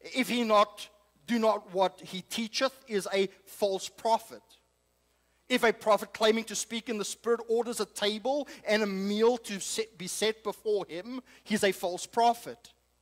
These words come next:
Whosoever shall say in the Spirit, "Give me money or any other things," ye shall not hear him. But if he tells you to give in to the matter of those who have need, let no one judge him. If a wanderer comes to a congregation and wishes to settle there,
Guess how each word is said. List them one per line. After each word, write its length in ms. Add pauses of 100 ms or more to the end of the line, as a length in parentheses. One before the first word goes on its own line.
(1080)
Whosoever 460
shall 400
say 360
in 100
the 80
Spirit, 360
"Give 200
me 100
money 380
or 120
any 240
other 200
things," 480 (160)
ye 100
shall 220
not 200
hear 300
him. 240 (220)
But 100
if 140
he 80
tells 400
you 60
to 80
give 280
in 260
to 120
the 80
matter 400 (180)
of 160
those 300
who 100
have 240
need, 340 (160)
let 160
no 140
one 220
judge 340
him. 240 (300)
If 140
a 60
wanderer 460
comes 340
to 80
a 40
congregation 720
and 60
wishes 340
to 120
settle 380
there, 320